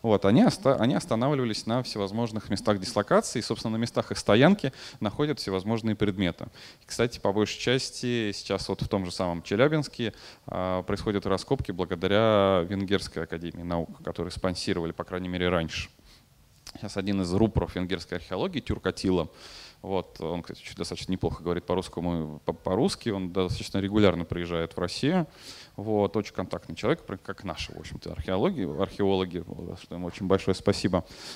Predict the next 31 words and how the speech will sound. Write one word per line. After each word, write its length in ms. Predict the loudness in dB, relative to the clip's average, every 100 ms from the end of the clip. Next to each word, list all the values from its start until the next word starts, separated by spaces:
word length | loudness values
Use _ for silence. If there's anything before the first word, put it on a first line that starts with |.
| 2
Вот, 180 | 4 6
он 180 | 4 4
периодически 640 | 0 0 2 -2 -2 0
может 300 | 2 0 0
даже 280 | -2 0 -2
отвечать 480 | -2 -4 -2 -2 -2
и 40 |
давать 440 | 0 2 2 -2
некоторые 420 | -6 -6 -2 -2 -2
такие 400 | -4 -4 -2 -2
инсайдерские 640 | 2 0 0 -8 -8 -8
информации 680 | -4 -2 2 0 2 0 -2 -6 -18 -4
касаемо 440 | -2 2 2 4
того 260 | 2 2 2
или 140 | 2
иного 240 | 2 0 0
предмета 580 | -2 0 2 2 0
или 240 | -2 -2 -2
локации. 640 | 0 -2 -4 -10 -14 -16 _ -20 -20 -16 -16 -16 -18 -20 _
Э, 520 | 0 6 8 8 8
но 180 | 12 12
мы 140 | 12 8
всё-таки 240 | 4 -2
будем 240 | 4 4
отталкиваться 460 | 4 2 0 -2 -2
от 80 | -4
опубликованных 760 | -6 0 0 8 8 8 4
вещей, 320 | 0 -2 -6
не 100 | -6
будем 260 | -6 -4 -2
спойлерить. 520 | 4 8 8 6 -2